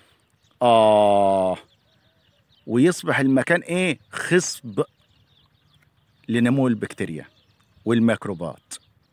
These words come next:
ليه؟ البول كله سموم، تمام؟ المفروض إن ربنا سبحانه وتعالى جعل الكلية ديا والمثانة والحالبين عشان ياخدوا الحاجة دي ويوصلوها لمجرى البول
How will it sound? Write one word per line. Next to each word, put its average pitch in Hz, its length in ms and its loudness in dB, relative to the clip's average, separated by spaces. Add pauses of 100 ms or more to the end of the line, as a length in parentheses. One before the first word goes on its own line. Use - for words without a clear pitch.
(400)
ليه؟ 117 180 -4
البول 131 420 -4
كله 156 300 -6
سموم، 214 300 -8 (640)
تمام؟ 139 320 0 (560)
المفروض 110 460 -2
إن 127 380 2
ربنا 110 300 -2
سبحانه 127 260 -4
وتعالى 127 420 0 (600)
جعل 131 340 2
الكلية 131 380 0
ديا 113 480 -2
والمثانة 117 960 -2
والحالبين 131 920 0 (300)
عشان 127 640 0
ياخدوا 151 360 -4
الحاجة 151 280 -4
دي 214 340 -8
ويوصلوها 127 920 -2
لمجرى 131 760 0
البول 202 400 -2